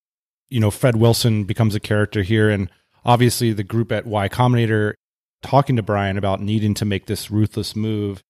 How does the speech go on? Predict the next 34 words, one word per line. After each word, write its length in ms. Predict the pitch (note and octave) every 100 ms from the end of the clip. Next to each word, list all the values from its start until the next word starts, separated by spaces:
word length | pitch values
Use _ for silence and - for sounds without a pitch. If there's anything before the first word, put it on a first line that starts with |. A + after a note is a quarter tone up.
| _ _ _ _ _ _
And, 220 | A2+ G#2+ G#2
like, 180 | G#2+
on 140 | B2 B2+
the 120 | C3
internet, 340 | E3 E3+ B2+
these 180 | B2+ A#2+
people 300 | - B2+ A#2+
are 160 | A2+ G#2+
all, 260 | G#2+ G#2+
like, 320 | G2+ F#2 F2+ -
presenting 360 | G#2+ G#2+ G#2
their 180 | F#2+ F2
ideas. 840 | F2+ F2+ - A#2+ B2 A#2 A2+ G#2
Like, 300 | G2+ F2+ -
it's, 180 | G2 - -
it 80 |
feels 320 | - G#3 G3 C#3
like 160 | G#2
very 220 | A2+ B2
kumbaya 680 | A2+ C3 G#2+ G2 A2+ D3 G#2
if 100 | -
you 80 | G#2+
read, 180 | G#2 F#2+
like, 160 | F#2
Fred 220 | - A2
Wilson's 400 | G2+ G2+ - F2+
blog. 540 | - - G2+ G2+ F2 E2
But 80 | G#2
if 120 | -
you 60 |
hear 160 | G2+ A2+
stories 560 | - - A#2+ C#3+ C3 F#2+
about 300 | E2+ E2+ E2
him, 200 | D#2+